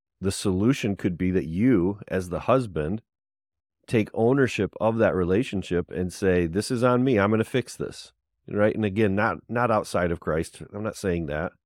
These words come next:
But I'm saying it starts with you in a relationship saying, "I'm gonna give a hundred percent. I'm not gonna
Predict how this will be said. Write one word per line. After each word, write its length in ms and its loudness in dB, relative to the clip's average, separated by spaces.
But 80 0
I'm 100 2
saying 220 2
it 100 -2
starts 440 2
with 260 -2
you 400 2
in 60 0
a 80 -2
relationship 720 -2
saying, 420 0
"I'm 280 2
gonna 180 4
give 180 2
a 60 0
hundred 280 -2
percent. 380 -4
I'm 160 4
not 180 2
gonna 400 2